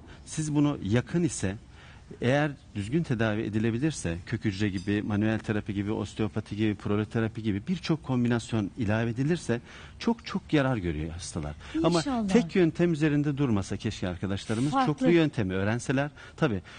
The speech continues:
Speaker 1: Mesela
Speaker 2: Sizin söylediğiniz arkadaşlarımız bu işin uzman arkadaşlarımız tabii.
Speaker 1: Tabii,
Speaker 2: Biz
Speaker 1: tabii,
Speaker 2: sonuçta
Speaker 1: onları
Speaker 2: sizi biliyoruz.
Speaker 1: biliyoruz, tabii,
Speaker 2: Onlara
Speaker 1: evet.
Speaker 2: gidiyoruz. Onlar ne
Speaker 1: Zaten
Speaker 2: derse
Speaker 1: kurslar
Speaker 2: o.
Speaker 1: düzenleniyor şu an bakanlıkta. Bu çeşit kursların kombinasyonu sağlanmaya
Speaker 2: Şahane.
Speaker 1: çalışılıyor.
Speaker 2: Peki,
Speaker 1: Ama en
Speaker 2: hocam.
Speaker 1: önemli şey de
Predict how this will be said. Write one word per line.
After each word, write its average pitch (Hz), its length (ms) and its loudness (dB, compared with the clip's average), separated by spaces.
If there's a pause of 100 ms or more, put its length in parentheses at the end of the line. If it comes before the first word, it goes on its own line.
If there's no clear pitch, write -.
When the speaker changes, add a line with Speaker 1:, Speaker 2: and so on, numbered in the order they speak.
Speaker 1:
Mesela 277 260 2
Speaker 2:
Sizin 302 140 -2
söylediğiniz 277 320 0
arkadaşlarımız 285 680 2
bu 285 80 4
işin 349 200 0
uzman 277 220 2
arkadaşlarımız 180 680 2
tabii. 156 280 -2 (200)
Speaker 1:
Tabii, 170 180 4
Speaker 2:
Biz 320 80 6
Speaker 1:
tabii, 330 100 6
Speaker 2:
sonuçta 127 320 2
Speaker 1:
onları 117 120 4
Speaker 2:
sizi 359 360 0
biliyoruz. 214 320 4
Speaker 1:
biliyoruz, 131 300 2 (140)
tabii, 113 100 2
Speaker 2:
Onlara 339 220 4
Speaker 1:
evet. 233 100 4
Speaker 2:
gidiyoruz. 196 420 2
Onlar 330 140 4 (160)
ne 262 60 0
Speaker 1:
Zaten - 20 -4
Speaker 2:
derse 196 180 2
Speaker 1:
kurslar 175 320 2
Speaker 2:
o. 156 60 0
Speaker 1:
düzenleniyor 147 520 4
şu - 160 -2
an 107 140 0
bakanlıkta. 113 800 0
Bu 143 80 0
çeşit 120 380 -2
kursların 135 400 0
kombinasyonu 120 640 0
sağlanmaya 80 500 -4
Speaker 2:
Şahane. 226 260 2
Speaker 1:
çalışılıyor. 156 380 2 (160)
Speaker 2:
Peki, 330 200 2
Speaker 1:
Ama 151 240 4
en 202 100 4
Speaker 2:
hocam. 180 160 6
Speaker 1:
önemli 151 280 4
şey 143 280 4
de 185 160 0